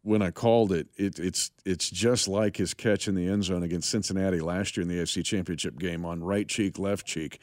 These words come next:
<laughs> right? It was on his butt. He, he made the catch, but it was like, "I am not going to drop this ball. I've got Mollett beat by five yards. Here it comes." And if you watch the video,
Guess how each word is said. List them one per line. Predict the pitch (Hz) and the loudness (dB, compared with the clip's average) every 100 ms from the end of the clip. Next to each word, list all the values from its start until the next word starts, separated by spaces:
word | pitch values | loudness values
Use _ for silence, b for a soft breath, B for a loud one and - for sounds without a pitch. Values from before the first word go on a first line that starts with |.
| B | B
<laughs> | B - | B -2
right? | 107 113 | 0 2
It | |
was | 98 - | 2 0
on | 127 104 | 0 -2
his | 87 | -4
butt. | 78 110 110 - B B - | 2 2 2 -4 B B -2
He, | 101 98 | 0 0
he | 107 104 | 2 4
made | 107 98 | 6 4
the | 92 | 0
catch, | - 110 87 - - b b _ - | 2 2 2 -2 -10 b b _ 0
but | 110 | 2
it | |
was | 95 101 | 2 4
like, | 101 92 - | 2 2 0
"I | 101 | 2
am | 92 92 | 4 2
not | 104 107 | 0 0
going | 117 110 | 0 2
to | 104 | 0
drop | 90 92 90 | 2 2 2
this | 90 80 | 0 -6
ball. | - 71 58 - _ - | -4 -6 -6 -14 _ -6
I've | 92 | -2
got | 85 101 92 _ _ _ _ - | 2 0 0 _ _ _ _ -4
Mollett | 101 101 101 87 | -2 0 -2 -2
beat | 104 104 - | -2 -2 -4
by | 80 85 | -6 -4
five | - 101 95 90 | -2 0 2 2
yards. | 95 87 80 80 - b b b | 0 0 -2 -4 -8 b b b
Here | - 120 | 2 2
it | 110 - | 2 0
comes." | 113 92 73 80 - b b - | 0 0 -2 -6 -8 b b -4
And | 90 | -2
if | 95 | 0
you | 95 | 2
watch | 107 143 135 | 4 4 4
the | 120 | 2
video, | 113 123 107 92 92 | 4 4 4 4 2